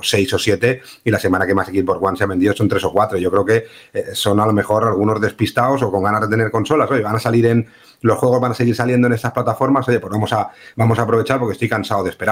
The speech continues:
Pero yo creo que dos mil veintitrés, con una situación más normalizada de stock de consolas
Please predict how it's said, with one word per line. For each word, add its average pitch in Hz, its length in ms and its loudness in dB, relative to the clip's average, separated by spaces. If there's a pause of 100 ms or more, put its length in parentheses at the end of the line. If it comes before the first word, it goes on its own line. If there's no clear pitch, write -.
(420)
Pero 117 420 0 (180)
yo 101 280 -4
creo 107 160 2
que 117 80 2
dos 98 160 -2
mil 113 160 2
veintitrés, 107 580 0
con 101 160 -2
una 104 140 2
situación 107 420 0
más 107 240 2
normalizada 107 500 0
de 107 60 0
stock 101 260 -4
de 110 80 -2
consolas 95 600 -2